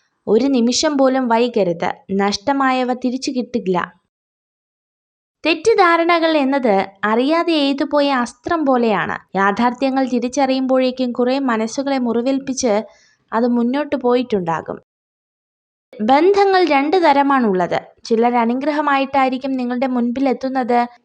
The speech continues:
എന്നാൽ ചിലർ നിങ്ങൾക്കൊരു പാഠമായിരിക്കും. കഴിഞ്ഞു പോയതിനെക്കുറിച്ച്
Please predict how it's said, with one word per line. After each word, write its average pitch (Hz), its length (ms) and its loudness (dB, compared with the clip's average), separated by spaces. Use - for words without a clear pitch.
എന്നാൽ 262 320 2
ചിലർ 247 240 0
നിങ്ങൾക്കൊരു 254 560 0
പാഠമായിരിക്കും. 220 840 -2
കഴിഞ്ഞു 381 400 4
പോയതിനെക്കുറിച്ച് 320 800 -2